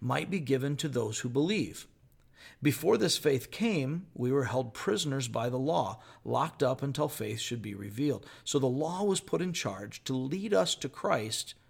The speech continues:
that we might be justified by faith. Now that faith has come, we are no longer under the supervision of the law. Here's our text. "You are all,"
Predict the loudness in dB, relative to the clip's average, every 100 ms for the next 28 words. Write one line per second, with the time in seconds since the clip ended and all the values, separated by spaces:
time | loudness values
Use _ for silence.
0 | _ _ -20 -6 2 4 6 4 2 0
1 | -4 -4 2 2 2 0 0 4 4 4
2 | -2 -2 -4 -2 -2 -4 -10 -20 -20 _
3 | _ -20 _ -20 0 6 8 6 4 2
4 | 2 2 -2 -2 -8 -6 -8 -10 -16 -20
5 | -20 -20 -20 -20 -20 -20 -12 -4 0 2
6 | 0 0 0 4 4 4 4 4 2 0
7 | -2 -2 -2 -2 0 0 -2 -2 -4 -4
8 | -6 -6 -4 -2 0 -2 -2 -8 -14 -20
9 | -20 -20 -20 -20 -20 -12 -10 -10 -10 -12
10 | -12 -18 -18 -20 -20 _ -20 -20 -6 0
11 | 4 4 4 4 4 6 6 6 0 -6